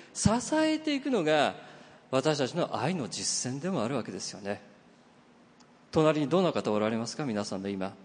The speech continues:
隣にどんな方がおられますでしょうか？その方のご存知でしょうかね。まずは知ることから始まりますよね。そしてまたその方を受けているこの愛を持って支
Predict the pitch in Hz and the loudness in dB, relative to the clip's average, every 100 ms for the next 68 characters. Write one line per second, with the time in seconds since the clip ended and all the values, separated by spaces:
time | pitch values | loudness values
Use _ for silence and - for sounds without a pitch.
0 | - - 135 131 135 127 170 147 110 123 | -20 -2 0 2 0 0 0 -2 -2 -2
1 | 104 107 110 110 117 202 - - - - | -2 -2 -4 -6 -10 -12 -14 -18 -20 -20
2 | - - - - - - - 139 139 143 | -20 -20 -20 -20 -20 -14 0 0 2 0
3 | 156 131 131 - - 123 120 156 120 - | 0 0 -2 -4 -4 -2 0 -2 -4 -10
4 | - - - - - - - - - 120 | -12 -14 -18 -18 -20 -20 -20 -20 -2 2
5 | 180 180 - - 123 151 214 247 190 110 | 4 4 2 0 -2 -2 -2 2 2 2
6 | 98 104 113 120 131 - 95 92 113 - | -2 -2 -4 -4 -8 -8 -10 -10 -12 -14
7 | - - - - - - 139 135 139 - | -20 -20 -20 -20 -2 0 2 2 0 -2
8 | 147 156 165 151 139 180 - - - - | -2 -2 -2 0 0 -2 -8 -20 -20 -12
9 | - - 139 131 127 123 - 156 - 135 | -8 -6 -2 0 0 -2 -4 -8 -6 -4
10 | 208 135 104 - - - - - - - | -4 -6 -8 -14 -20 -20 -20 -20 -14 -10